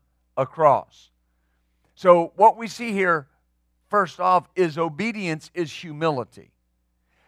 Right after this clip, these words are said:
To be obedient, you have to be humble.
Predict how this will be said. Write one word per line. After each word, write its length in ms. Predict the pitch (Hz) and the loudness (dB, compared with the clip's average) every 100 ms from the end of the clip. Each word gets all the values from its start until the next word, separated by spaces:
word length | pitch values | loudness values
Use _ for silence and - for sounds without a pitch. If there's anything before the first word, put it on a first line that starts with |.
| _ | _
To 160 | - 196 | -4 -4
be 320 | 151 208 254 | -2 -4 0
obedient, 760 | 220 180 151 220 208 170 147 - | 0 0 -4 -8 -6 -6 -6 -8
you 220 | 180 196 | -6 -2
have 260 | 180 160 - | 0 0 -4
to 80 | 139 | -10
be 100 | 139 | -10
humble. 520 | 123 151 123 85 | -4 -4 -4 -10